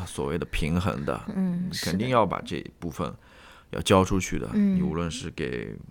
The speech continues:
Speaker 1: 给别人也好，或者说，的确这个社会是需要对家庭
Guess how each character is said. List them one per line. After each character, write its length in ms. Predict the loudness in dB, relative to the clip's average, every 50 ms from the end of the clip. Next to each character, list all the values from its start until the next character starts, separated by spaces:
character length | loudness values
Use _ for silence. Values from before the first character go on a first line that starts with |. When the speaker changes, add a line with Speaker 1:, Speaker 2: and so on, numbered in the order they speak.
| -18 -12 -8
Speaker 1:
给 100 | -8 -6
别 160 | -4 -2 0
人 140 | 0 0 0
也 120 | -2 -2 -4
好， 400 | -2 -4 -4 -4 -6 -8 -12 -16 -20 -20 -20 -20 -20 -20 _ _ -20 -10 -4
或 100 | -2 -2
者 80 | -2 -2
说， 280 | -4 -4 -4 -4 -6 -8 -14 -18 -20 -18 -16 -14 -12 -8
的 100 | -8 -4
确 160 | 0 0 0
这 100 | 0 0
个 60 | -2 -2
社 240 | 0 2 2 2
会 180 | 4 2 0 0
是 160 | -2 -4 -6
需 200 | -8 -6 -2 0
要 260 | 2 2 2 0 -2 -6 -12 -16 -18 -20 -10 -4
对 100 | -4 -2
家 220 | 0 0 0 0
庭 180 | 0 -2 -6